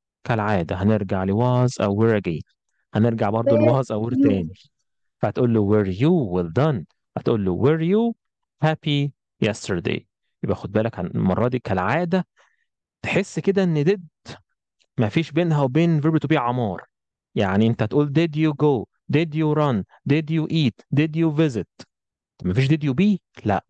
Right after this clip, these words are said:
Speaker 1: اسمها was أو were. هتقول له was he happy؟ Was he an engineer؟ Was he at home؟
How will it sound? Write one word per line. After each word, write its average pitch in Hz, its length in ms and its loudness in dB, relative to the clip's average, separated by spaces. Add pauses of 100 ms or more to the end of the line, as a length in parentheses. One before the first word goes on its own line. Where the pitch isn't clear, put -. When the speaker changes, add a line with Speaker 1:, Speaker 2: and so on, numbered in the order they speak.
Speaker 1:
اسمها 117 460 0
was - 80 -6
أو 95 220 -6
were. - 340 -12 (400)
هتقول 117 220 2
له 98 180 2 (360)
was - 340 -8
he 151 380 0 (300)
happy؟ 127 320 -2 (360)
Was 127 300 0
he 156 280 2 (340)
an 143 100 2
engineer؟ 127 480 2 (380)
Was 131 300 0
he 151 240 2 (280)
at 139 260 -4
home؟ 113 280 0